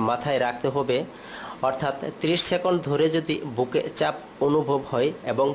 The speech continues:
প্রচণ্ড অস্বস্তি বোধ হয়, হার্ট অ্যাটাকের হয়েছে কিনা বা হার্ট অ্যাটাকের সম্ভাবনা আছে কিনা এই বিষয়টি মাথায় রাখতে হবে। প্রয়োজনে দ্রুত হসপিটালে ভর্তি হতে হবে। নাম্বার তিন,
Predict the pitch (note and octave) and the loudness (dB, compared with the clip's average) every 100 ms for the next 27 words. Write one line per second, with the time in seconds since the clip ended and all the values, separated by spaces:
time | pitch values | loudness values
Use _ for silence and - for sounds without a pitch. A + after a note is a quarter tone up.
0 | - D#3+ D#3+ E3+ E3+ D#3 D#3 D3 E3 D#3+ | 0 0 2 2 2 2 0 0 0 -2
1 | - E3 - A2+ A#2+ C3 A#2+ A2+ D3 - | 0 0 0 0 0 0 0 0 0 -4
2 | - - - - C3 B2+ D3+ D#3+ D#3+ D#3+ | -10 -10 -6 -2 0 0 0 -2 0 0
3 | D3 - - - C#3 C#3+ E3 D#3 C3 D3 | 0 -6 -6 2 4 4 2 2 2 2
4 | G#3 - - - B2 A2+ B2 B2+ C#3+ D3+ | -4 -16 -18 -6 -2 0 0 0 0 0
5 | D#3 D#3 - C3+ C#3 D#3 E3 D#3+ - - | 0 0 0 2 2 4 2 2 -4 -4
6 | C#3 - D#3+ D#3 C#3+ - - - - B2+ | 0 2 2 2 0 -2 -12 -8 -2 0
7 | D3+ D#3+ D#3 - A#2 A2+ C3 D3 D#3+ D#3+ | 2 0 0 0 2 0 0 0 0 0
8 | D#3+ C#3+ C3+ G2+ - D3 D3+ D#3 C#3 D3 | 0 2 2 0 0 2 4 4 2 0
9 | B2 B2+ C#3+ D#3+ D#3+ - - - C3+ - | 0 0 2 -2 -2 -12 -14 -4 -2 0
10 | D#3 D#3 C#3 - - G#2+ G2+ A2 - A2+ | 0 2 2 0 -4 -6 -2 -2 0 -2
11 | F2+ G2 D#2+ E2 F2+ - - - - - | 0 -2 -2 -4 -4 -12 -16 -16 -16 -16
12 | - A#2+ A#2 A2 - - C#3 | -6 0 2 0 -2 -2 0